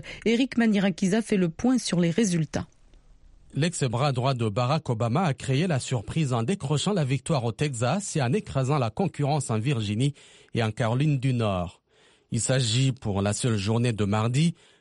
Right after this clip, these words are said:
Speaker 2: de trois des quatre États qui fournissent les plus gros contingents de délégués pour la convention qui décernera en juillet l'investiture démocrate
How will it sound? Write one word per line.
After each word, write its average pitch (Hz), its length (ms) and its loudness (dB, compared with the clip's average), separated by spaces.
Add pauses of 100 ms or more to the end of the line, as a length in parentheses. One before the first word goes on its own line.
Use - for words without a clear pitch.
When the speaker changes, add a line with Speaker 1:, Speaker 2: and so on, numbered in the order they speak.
(140)
Speaker 2:
de - 120 0
trois 135 360 -2
des 113 240 -4 (100)
quatre 208 320 -2
États 151 380 0
qui 127 160 -4
fournissent 131 480 -2
les 113 100 0
plus - 220 -4
gros 127 260 0
contingents 147 640 0
de 143 140 0
délégués 147 580 0 (360)
pour 110 160 -2
la 104 120 0
convention 123 720 0
qui - 180 -8
décernera 113 680 0
en 117 40 0
juillet 107 440 -2 (400)
l'investiture 113 720 -2
démocrate 104 760 -4